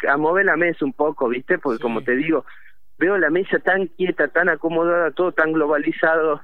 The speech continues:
Speaker 1: que nadie se anima a decir ahí nada de más porque tiene miedo a que le pase algo, a que lo critiquen, a que los seguidores no lo sigan. Entonces, el chamán, eh, un gran artista, y bueno, vamos a,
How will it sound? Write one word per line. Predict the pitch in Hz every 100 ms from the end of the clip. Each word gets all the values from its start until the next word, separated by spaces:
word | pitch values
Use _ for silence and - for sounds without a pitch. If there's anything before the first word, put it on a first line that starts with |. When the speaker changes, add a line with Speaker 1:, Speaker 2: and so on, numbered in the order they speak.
| - 165 - - - - -
Speaker 1:
que | 147
nadie | 156 180 165
se | -
anima | 156 170 151
a |
decir | 147 143 170
ahí | 165 156 143
nada | 139 156 156
de | 143
más | 156 175
porque | 147 123
tiene | - 143 139
miedo | 143 156
a | 135
que | 131
le | 120
pase | 143 143 156
algo, | 147 156 156
a | 135
que | - 123
lo | 120
critiquen, | 127 135 170 165 - 151
a | 135
que | -
los | 120 120
seguidores | - 135 147 156 147
no | 143
lo | 143 135
sigan. | - 160 151 143
Entonces, | 139 175 175 147 - - - - - -
el | 131
chamán, | 127 151 170 185 180 156 127 113 - -
eh, | 127 123 120 123
un | 127
gran | 143 165
artista, | 160 160 190 196 208 190
y |
bueno, | 147 160 135 - -
vamos | 147 151 151 143
a, | 120